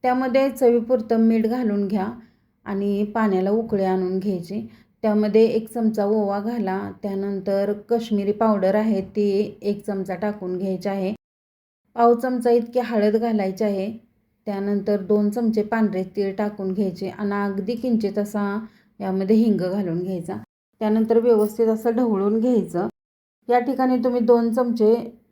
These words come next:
तेलाचं मोहनसुद्धा ह्यामध्ये म्हणजे तेल टाकू शकता ह्या पाण्यामध्ये. त्यानंतर दोन कप इतकी भाजणी घेतलेली आहे, तर, अ, चकलीची भाजणी. तर ही,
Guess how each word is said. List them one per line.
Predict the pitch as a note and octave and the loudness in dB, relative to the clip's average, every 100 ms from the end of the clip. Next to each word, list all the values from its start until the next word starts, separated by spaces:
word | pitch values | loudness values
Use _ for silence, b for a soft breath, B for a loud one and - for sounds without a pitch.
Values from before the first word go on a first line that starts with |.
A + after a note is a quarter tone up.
| _ _ - | _ _ -2
तेलाचं | C4+ A3+ G#3+ A3+ | 2 4 4 2
मोहनसुद्धा | B3 A#3+ G3+ G3+ G#3 | 0 2 0 0 0
ह्यामध्ये | G#3+ F#3+ F#3+ F#3 | 0 0 -2 -2
म्हणजे | G3 F#3 G#3 A3 - _ | -2 -2 -2 -4 -8 _
तेल | A3+ G#3 G3+ | 2 2 2
टाकू | A3+ A3+ G3 | -4 -4 -8
शकता | A#3 A3 G3+ | -8 -6 -6
ह्या | F#3+ | -6
पाण्यामध्ये. | F3+ A3+ G3+ F3+ F3 F3 E3+ B3 B B B B _ _ _ _ _ - | -4 0 0 0 0 0 0 -4 B B B B _ _ _ _ _ -6
त्यानंतर | G#3+ G#3 A3 A3 A3 | 0 4 4 4 2
दोन | G#3+ A#3 A3+ | 4 2 2
कप | A#3+ A#3+ | 0 0
इतकी | A#3+ - | -4 -4
भाजणी | A#3 B3+ C4+ A3+ G#3 A3+ | -2 -2 -2 0 2 2
घेतलेली | A#3 C4 F#3 F#3+ G#3 | 0 -2 -2 -2 0
आहे, | G3+ G3+ A#3 _ - | 0 0 -4 _ -2
तर, | G#3 | 2
अ, | G#3 G3+ | 2 2
चकलीची | G3+ A#3 A#3 G3 F#3+ | 0 -2 -2 -4 -4
भाजणी. | G#3 A#3 G3 F#3+ G3+ G3+ | -2 -2 -2 -4 -4 -4
तर | G#3 | -4
ही, | G3+ A3+ | 0 0